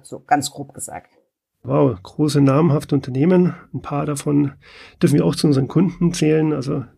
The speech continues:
Speaker 2: da fühle ich mich gerade, äh, angesprochen. Sie forschen ja im Bereich Personal. Das ist ja auch das Thema, das uns umtreibt. Sie haben Anfang zweitausendzweiundzwanzig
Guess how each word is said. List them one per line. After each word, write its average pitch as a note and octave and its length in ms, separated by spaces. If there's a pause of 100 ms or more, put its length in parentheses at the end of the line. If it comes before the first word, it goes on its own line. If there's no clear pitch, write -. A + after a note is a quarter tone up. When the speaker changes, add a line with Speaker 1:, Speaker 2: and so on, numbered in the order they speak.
Speaker 2:
da D#3+ 60
fühle D#3 200
ich - 60
mich C#3 160
gerade, C#3 340 (160)
äh, C#3 140
angesprochen. D3 800 (460)
Sie D#3+ 180
forschen F3+ 560
ja F#3 80
im C#3+ 140
Bereich C#3+ 340
Personal. C#3 720
Das - 160
ist D#3+ 60
ja C#3+ 80
auch D3+ 80
das D3+ 120
Thema, C#3+ 240
das C#3 200
uns F3+ 180
umtreibt. E3 640
Sie D3 160
haben C#3+ 200
Anfang D#3 880
zweitausendzweiundzwanzig D3 1200